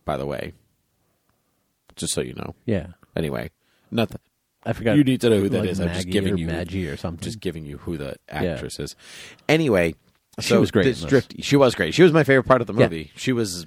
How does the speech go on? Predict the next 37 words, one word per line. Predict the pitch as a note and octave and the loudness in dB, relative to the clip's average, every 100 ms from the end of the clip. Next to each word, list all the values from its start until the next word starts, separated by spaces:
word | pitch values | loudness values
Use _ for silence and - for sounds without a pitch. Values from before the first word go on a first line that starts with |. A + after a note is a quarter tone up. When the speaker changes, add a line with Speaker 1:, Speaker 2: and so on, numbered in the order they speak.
| - | -12
Speaker 1:
she | - C3 | -6 2
was | B2+ | 8
Speaker 2:
Cut | F3+ | 8
out | F3+ | 8
the | D3 | 8
rest | D#3 E3+ | 8 6
of | |
the | C#3+ | 6
Speaker 1:
splendid. | C3 A#2+ | 6 6
Speaker 2:
movie. | A#2+ A2+ | 4 2
Speaker 1:
She | B2 | -4
was | G2+ | -8
just, | G#2+ - | -12 -4
Speaker 2:
This, | A#2+ G2 - - _ _ - | -4 -4 -8 -20 _ _ -4
just | A#2+ | -2
Speaker 1:
she | A#2+ | 0
was, | D2+ | -2
Speaker 2:
her. | - | -4
Speaker 1:
she | - | -6
was | A2+ | -6
splendid. | - F#2 D2 C#2+ _ | -6 -8 -8 -16 _
Speaker 2:
Yeah. | F#2 G#2+ | -8 -4
Speaker 1:
Yeah, | F#2+ - - | -4 -6 -6
the | G#2+ | 0
Speaker 2:
Oh, | |
Speaker 1:
whole | E3 B2+ - | 2 2 0
Speaker 2:
and, | D3 D#3+ D3+ | 0 2 4
um, | C#3 C3 B2 A#2 - _ _ _ _ _ _ _ - - _ | 4 2 0 -4 -10 _ _ _ _ _ _ _ -20 -20 _
and, | C#3+ C3+ C3 A#2+ A#2+ | -2 2 2 0 0
um, | A2+ A2 G#2 G2+ F#2 C#2+ - | 0 0 0 -4 -6 -12 -18
Flora | - C#3+ D3+ G#2+ F2 F2+ _ _ _ | -4 2 4 2 -2 -10 _ _ _
slash | - - A2+ G2+ G2+ - - _ | -14 -4 -2 -2 -4 -10 -20 _
the | B2 | -2
fairy | C3 A#2+ A#2 | 2 2 4
godmother | A2+ A2+ G#2 G2+ | 2 2 0 -4
from | - F#2+ | -4 -8
Cinderella | - G2+ F#2+ G2+ G2 F2 | -6 -4 -2 -2 -4 -8